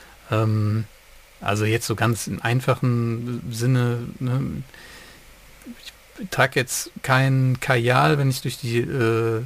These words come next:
Stadt laufe, aber irgendwie <laughs> in dieser Bühnenshow hab ich das jetzt gemacht und find's auch voll geil. Ich find's auch geil, sich zu schminken oder irgendwas Besonderes sich anzuziehen und, ähm,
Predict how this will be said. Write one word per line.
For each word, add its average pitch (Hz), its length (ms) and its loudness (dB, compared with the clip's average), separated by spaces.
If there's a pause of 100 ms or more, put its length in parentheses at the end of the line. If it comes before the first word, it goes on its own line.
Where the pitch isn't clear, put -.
(120)
Stadt - 340 -2
laufe, 151 340 2
aber 117 240 4
irgendwie 127 340 4 (120)
<laughs> - 120 -14
in 127 200 -2
dieser 120 280 0
Bühnenshow 147 520 2 (340)
hab 131 100 2
ich 120 80 -2
das - 80 -10
jetzt 135 200 2
gemacht 160 300 2
und 117 120 0
find's - 180 0
auch 135 80 2
voll 143 160 2
geil. 135 280 2 (360)
Ich - 60 -18
find's 131 120 2
auch 127 100 6
geil, 135 200 6
sich 131 140 -6
zu 135 120 -2
schminken 143 420 2
oder 123 220 6
irgendwas 143 520 2
Besonderes 135 580 4
sich - 280 -4
anzuziehen 135 640 -2 (480)
und, 117 440 4
ähm, 113 560 2